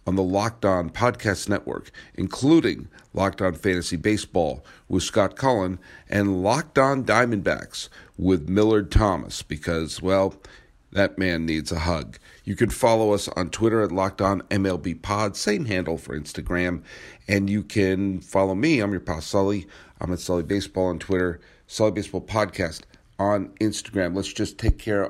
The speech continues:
of a couple of pieces of business going on in baseball. Well, the good news of the Corey Kluber signing with the New York Yankees kinda sorta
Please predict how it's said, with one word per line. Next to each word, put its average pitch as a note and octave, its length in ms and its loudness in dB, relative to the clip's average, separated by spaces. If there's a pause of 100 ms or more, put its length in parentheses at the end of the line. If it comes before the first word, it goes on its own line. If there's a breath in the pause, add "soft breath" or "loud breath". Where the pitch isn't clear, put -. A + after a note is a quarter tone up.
of F#2 120 -2
a F#2+ 40 -6
couple F3 400 -8
of A#2 100 -6
pieces - 360 -10
of - 160 -8
business F#2 380 -4
going F2 280 -4
on F2 140 -2
in D#2+ 80 -8
baseball. F2 640 -4 (540 loud breath)
Well, A#2 880 2 (1080 loud breath)
the A2+ 440 2
good B2 400 2
news C3 520 0 (200)
of G2+ 480 0
the G2+ 160 2
Corey A2 360 0
Kluber B2+ 560 2
signing G2 720 -2
with G#2 280 0
the F#2+ 80 -4
New F#2+ 160 0
York F2+ 320 -2
Yankees F#2 800 -2 (580 loud breath)
kinda A2+ 340 2
sorta F#2+ 460 0